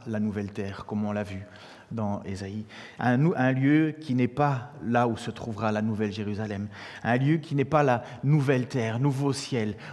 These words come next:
où il n'y aura plus de mal, où il n'y aura plus de, de, de, de, de condamnation, où la mort n'existera plus. Ce lieu terrible s'appelle la seconde mort, le lac ardent de feu et de soufre.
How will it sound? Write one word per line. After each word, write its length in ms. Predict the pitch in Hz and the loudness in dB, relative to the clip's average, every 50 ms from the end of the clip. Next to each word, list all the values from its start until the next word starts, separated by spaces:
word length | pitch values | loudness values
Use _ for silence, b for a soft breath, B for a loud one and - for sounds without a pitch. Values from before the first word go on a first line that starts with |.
| B B | B B
où 340 | 151 147 147 151 147 151 - | 0 2 4 4 2 2 2
il 100 | - 143 | 2 2
n'y 80 | 143 139 | 4 4
aura 220 | 135 131 127 127 | 4 2 0 0
plus 160 | - 151 151 | 0 -2 0
de 100 | 131 135 | 2 2
mal, 300 | 135 120 120 117 113 113 | 2 4 2 2 2 2
où 100 | 123 131 | 0 0
il 80 | 135 143 | 0 0
n'y 100 | 139 139 | 0 2
aura 220 | 135 127 127 - | 2 0 0 -2
plus 220 | - - - 170 170 | -2 0 4 4 4
de, 220 | 139 139 135 131 135 B B B | 4 4 2 0 -2 B B B
de, 240 | B 120 131 127 127 | B 2 2 4 4
de, 320 | 123 127 135 131 127 117 - B B B B | 2 2 2 2 0 -2 -4 B B B B
de, 180 | 135 127 127 | 0 2 2
de 120 | 127 131 135 | 2 2 0
condamnation, 520 | 131 - - 151 143 135 135 135 131 220 220 | -2 0 0 0 2 2 0 0 2 4 6
où 60 | 180 | 6
la 140 | 185 185 160 | 6 6 4
mort 340 | 170 208 240 277 262 214 | 6 8 10 10 10 8
n'existera 560 | 214 190 156 135 143 139 - - 123 113 110 - | 6 2 2 0 0 -2 0 0 0 0 0 -2
plus. 240 | - 127 113 107 110 - - - - - _ _ _ _ _ _ _ - - - - - - B B B B B B B B B | -2 -4 -4 -4 -6 -10 -18 -20 -20 -20 _ _ _ _ _ _ _ -20 -20 -20 -20 -20 -20 B B B B B B B B B
Ce 180 | B - - | B 4 6
lieu 280 | 160 165 180 247 269 226 | 6 8 8 8 6 6
terrible 600 | - 190 180 180 247 262 247 175 127 117 107 107 | 6 6 6 6 6 6 6 4 4 2 0 0
s'appelle 520 | - - 139 123 - - 170 180 190 180 180 B B B B | 2 2 2 4 4 4 4 4 4 2 -2 B B B B
la 160 | - 127 131 123 | 0 0 0 0
seconde 600 | - - - - 208 220 185 147 139 131 123 110 | 0 -4 -4 0 2 2 2 2 2 2 2 2
mort, 440 | 101 101 95 98 - - - - - - - _ _ B B B B B B B B B | 0 -2 -4 -8 -10 -14 -18 -20 -20 -20 -20 _ _ B B B B B B B B B
le 200 | 113 120 123 139 | 2 4 4 6
lac 380 | 170 190 208 208 - - - - | 6 6 4 2 0 -6 -6 0
ardent 440 | - 160 156 156 151 156 160 175 180 | 0 2 2 2 2 2 2 2 2
de 100 | 165 131 | 0 0
feu 360 | 131 135 - - 151 151 151 | -2 -4 -6 -6 -4 -2 -2
et 40 | 156 | -2
de 120 | 131 123 120 | -2 -4 -6
soufre. 500 | - - - 120 110 - - - - | -8 -8 -10 -10 -10 -12 -14 -18 -20